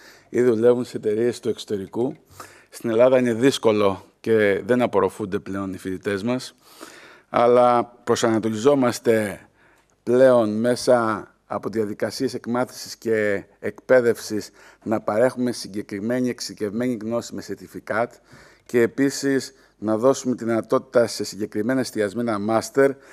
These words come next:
με αντικείμενο τα τυχερά παιχνίδια. Ε, επιφυλασσόμαστε σε λίγες μέρες, ε, με τη συνδρομή των,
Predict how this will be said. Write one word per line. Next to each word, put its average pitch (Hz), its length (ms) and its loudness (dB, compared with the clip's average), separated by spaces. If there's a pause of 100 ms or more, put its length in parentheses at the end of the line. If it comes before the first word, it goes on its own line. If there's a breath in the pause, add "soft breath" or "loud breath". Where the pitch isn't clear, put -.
(180 loud breath)
με 117 180 2
αντικείμενο 123 680 0
τα 127 100 0
τυχερά 117 360 4
παιχνίδια. 95 680 -4 (720 loud breath)
Ε, 113 380 4 (840)
επιφυλασσόμαστε 127 1200 2
σε 117 180 0
λίγες 123 340 2
μέρες, 139 600 4 (460 soft breath)
ε, 110 300 0
με 110 160 -2
τη - 80 -16
συνδρομή 123 1000 0 (300)
των, 117 480 0